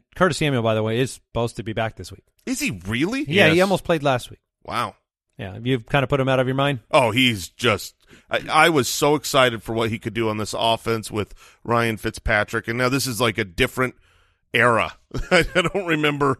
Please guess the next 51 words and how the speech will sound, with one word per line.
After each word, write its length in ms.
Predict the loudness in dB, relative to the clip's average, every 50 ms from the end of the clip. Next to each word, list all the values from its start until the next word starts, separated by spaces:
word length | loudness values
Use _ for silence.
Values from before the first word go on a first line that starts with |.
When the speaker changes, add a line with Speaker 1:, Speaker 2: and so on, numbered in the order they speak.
| _ -2
Speaker 3:
I 140 | 0 0 2
think 180 | 2 -2 -2
they 140 | 0 2 4
were 180 | 6 6 4 6
very 240 | 6 6 6 6
excited 380 | 4 2 0 0 0 0 0 -2
for 80 | -6 -2
that, 140 | 0 2 4
Speaker 1:
Um, 300 | 4 6 6 4 4 2 -2
Speaker 3:
too. 40 | -8 _ _ _ _ _ 0
Speaker 1:
also, 560 | 2 2 2 4 4 2 2 4 2 2 -2 -6 _ _ 0
Calvin 320 | 4 6 6 6 4 2
Ridley, 480 | 0 0 0 2 0 0 0 0 -2 _ _ _ _
no 220 | -2 0 4 6 6
update 300 | 6 4 4 2 0 0
on 60 | 0
the 60 | -2
personal 360 | -2 -2 -4 -4 -2 -6 -8 -8
status, 400 | -4 0 0 0 0 0 -4 -6
according 260 | -4 -4 -2 -2 -2
to 40 | -2
head 140 | -2 -4 -2
coach 200 | -2 -4 -2 -2 -2
Arthur 220 | -4 -4 -4 -8
Smith. 400 | -10 -8 -4 -2 0 0 0 -2 -6 _ _ _ _
He 120 | 0 2 2
is 180 | 2 2 0 -10 0
eligible 500 | 4 4 4 4 4 2 0 0 0 0
to 100 | 0 0
return. 380 | -4 -4 -2 -2 -4 -4 -4 -6
So 160 | -6 -4 -4
if 80 | -4 -4
he 120 | -4 -4
decided 460 | -2 -2 -2 0 2 2 2 2 0 -2
to 40 | -2
come 180 | -4 -4 0
back, 320 | 4 4 4 4 4 0 -6 _ _ _ _ _ _ -14
if 60 | -6
something 240 | -4 -4 -2 -2 -4
changes, 520 | -2 -2 -2 0 0 0 -2 -2 -2 -6 _ _ _ _ _ _ _ _ _ _
um, 340 | -4 -2 0 0 -2 -2 -2 -4
he's 160 | -2 0 2
eligible 380 | 0 0 0 -2 -2 -2 -2
to 100 | -4 -2
return. 400 | -4 -4 -4 -2 -2 -2 -2 -2
This 140 | -4 -4 -6
is 120 | -6 -8 -10
a 60 | -10
team 320 | -6 -4 -4 -4 -2 -2
that 140 | -2 0 2
is 300 | 2 0 0 -2 -6 -14